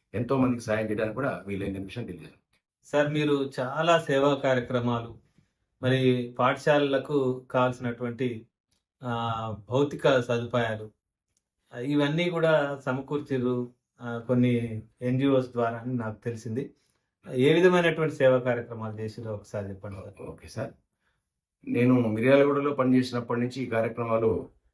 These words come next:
Speaker 1: తీవ్రం చేయడం జరిగింది. ముఖ్యంగా మిర్యాలగూడలో మొత్తం కూడా మాది ఇక్కడ కాస్మోపాలిటన్ వ్యవహారం ఉండేది. ద-, అక్కడ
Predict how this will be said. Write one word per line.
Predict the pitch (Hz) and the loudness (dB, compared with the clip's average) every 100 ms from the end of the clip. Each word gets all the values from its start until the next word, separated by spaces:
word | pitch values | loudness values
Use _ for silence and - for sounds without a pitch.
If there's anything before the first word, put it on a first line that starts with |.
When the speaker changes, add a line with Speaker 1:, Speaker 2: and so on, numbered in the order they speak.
| _ _ _ _ | _ _ _ _
Speaker 1:
తీవ్రం | 113 113 113 104 | -2 2 2 2
చేయడం | 98 98 | 0 -2
జరిగింది. | 98 98 117 151 - _ _ - | -2 -2 -2 -4 -8 _ _ -10
ముఖ్యంగా | 117 147 147 143 | -2 2 4 4
మిర్యాలగూడలో | 120 123 131 131 131 127 98 95 _ _ _ _ - | 4 4 2 2 4 4 2 -2 _ _ _ _ -8
మొత్తం | 120 - 151 | -8 -2 0
కూడా | 147 | 2
మాది | 135 123 | 2 2
ఇక్కడ | 113 107 | 0 -6
కాస్మోపాలిటన్ | 101 117 - 131 127 120 120 120 | 0 0 0 -4 0 -2 -2 -2
వ్యవహారం | 113 107 110 107 107 | -2 0 0 0 -2
ఉండేది. | 104 98 98 - _ _ | -4 -4 -6 -10 _ _
ద-, | |
అక్కడ | 120 113 131 127 104 - | -4 -2 2 2 2 -2